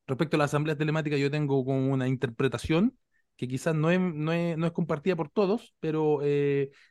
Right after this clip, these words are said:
de acuerdo a mi interpretación, yo considero que a pesar de que no esté en el reglamento de nuestros condominios actualmente, podemos hacerla. Podemos hacerla, porque hay un artículo que, que nos faculta, hay un, un artículo que está medio escondido por ahí,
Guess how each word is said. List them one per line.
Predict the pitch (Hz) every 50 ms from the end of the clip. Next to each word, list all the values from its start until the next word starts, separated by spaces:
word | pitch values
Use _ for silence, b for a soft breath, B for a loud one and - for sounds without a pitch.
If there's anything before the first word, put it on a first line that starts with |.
| b _ -
de | 110 120 127 127 127
acuerdo | 131 160 170 165 160
a |
mi | 165 170
interpretación, | 180 175 165 147 170 156 156 143 - 180 190 208 196 -
yo | 131 139 160
considero | 165 175 165 170 175 175 180 180 170
que | - 175 170 165
a | - 139 131
pesar | 139 135 - 160 151
de | 151 156
que | 147 - 135
no | 135 151 202
esté | 214 208 - 185
en | 180
el | 175 160
reglamento | 165 156 147 143 147 151 151 151 143 - 139
de | 131 131
nuestros | 135 143 143 - 135 -
condominios | 135 131 127 127 139 139 135 127
actualmente, | - - 135 135 156 175 202 202 - 359 - _ _ _ _ _ _ _ _ _ _ _ _ _ _ -
podemos | - 165 240 285 220 123
hacerla. | - - 90 - - - _ _ _ _ _ _ _ _ _ _ _ _ _ _ _ _ -
Podemos | 160 160 185 214 226 220 -
hacerla, | - 139 98 90 92
porque | 92 117 120 - 147
hay | 165 208
un | 220 214
artículo | 214 196 - 233 226 214 220 214 214
que, | 175 202 202 196 185 180
que | - 185
nos | 175 180 175 - -
faculta, | - 165 165 208 247 180 135 113 - - - -
hay | - 156
un, | 175 170 156 147 -
un | 170 156 139 156 160 151 143 131 143 151 151 156 151
artículo | 143 - - 180 165 165 160 151
que | 147
está | 143 - 165
medio | 160 165 160 147
escondido | 143 - 147 143 156 170 170
por | 170 165
ahí, | 170 190 240